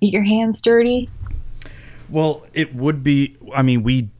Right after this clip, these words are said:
Speaker 2: before the pandemic, we did have some art studios around here, but who knows what it'll be like after everything starts opening up.
Speaker 1: Once it ends, like, definitely go out there, get your hands dirty, make a pot,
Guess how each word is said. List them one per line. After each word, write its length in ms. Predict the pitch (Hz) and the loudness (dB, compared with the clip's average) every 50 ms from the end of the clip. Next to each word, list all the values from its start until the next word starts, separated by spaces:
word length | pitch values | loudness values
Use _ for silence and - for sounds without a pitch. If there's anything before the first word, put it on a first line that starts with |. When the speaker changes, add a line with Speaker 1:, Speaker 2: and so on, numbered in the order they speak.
| - - - - - - 131 | -20 -20 -20 -20 -20 -10 -4
Speaker 2:
before 340 | - - 110 - - 123 120 | 0 0 0 0 0 0 0
the 80 | 117 113 | 0 -2
pandemic, 460 | - 113 110 104 104 101 104 98 - | -2 -2 0 0 0 0 -2 -4 -4
we 140 | 104 101 95 85 - - | -6 -6 -6 -6 -6 -4
did 220 | 110 104 101 95 | -2 -2 -2 -2
have 260 | 95 - 101 95 90 | -4 -4 -6 -6 -6
some 180 | - - 98 92 | -4 -6 -4 -4
art 260 | 87 92 92 92 - | -2 -4 -4 -4 -4
studios 560 | - - - - 107 104 110 104 104 107 104 110 | -6 -6 -2 -2 0 2 2 2 2 0 0 -2
around 340 | 107 107 110 110 113 110 | -2 -2 0 0 0 0
here, 300 | 107 117 117 113 117 117 | 0 0 0 0 0 0
but 360 | 110 110 - 95 90 87 - - - - - - | -2 -2 -2 -2 -2 -2 -4 -8 -14 -10 -6 -2
who 80 | 101 95 | 0 0
knows 220 | 90 90 87 87 | 0 0 0 -2
what 140 | 92 92 87 | -2 -4 -4
it'll 180 | 87 90 90 | -4 -4 -4
be 180 | 92 - 92 90 | -4 -4 -4 -2
like 280 | 87 90 90 90 85 - | -2 -2 -4 -4 -4 -4
after 440 | 90 90 87 - 92 92 92 92 | -4 -4 -4 -4 -4 -2 -2 -2
everything 380 | 92 98 95 95 92 - 92 92 | -2 -2 -4 -4 -2 -2 -2 -4
starts 280 | - - 101 95 92 - | -2 -2 -4 -4 -4 -4
opening 380 | 98 98 90 - 95 95 95 95 | -6 -4 -4 -2 -2 -2 0 0
up. 220 | 95 95 92 - - - - - - - - - - - - - - - | -2 -2 -4 -6 -8 -12 -12 -14 -18 -18 -18 -18 -20 -20 -20 -14 -4 0
Speaker 1:
Once 480 | 220 226 226 226 240 - - - - - | 2 2 2 2 0 -2 -6 -12 -8 -4
it 160 | 202 233 233 - | -2 -2 0 0
ends, 400 | - 214 220 226 233 240 240 - | 0 0 0 0 -2 -2 -2 0
like, 200 | 208 202 196 - | -2 -2 -2 -2
definitely 440 | - 220 226 233 269 285 294 302 | -2 -2 0 2 2 2 4 4
go 180 | 302 294 277 269 | 4 2 2 2
out 220 | 285 311 339 320 - | 2 0 -2 -2 -2
there, 180 | 240 214 175 | 0 0 0
get 160 | 170 180 185 160 | 0 0 2 2
your 120 | 220 233 | 2 2
hands 320 | 214 233 240 254 277 269 | 2 2 4 4 2 2
dirty, 360 | - - 190 180 175 160 156 156 | 2 2 2 2 2 0 -2 0
make 180 | 165 180 202 | 0 0 0
a 40 | 240 | 0
pot, 360 | 247 - 240 247 294 302 - | 0 2 2 4 4 2 0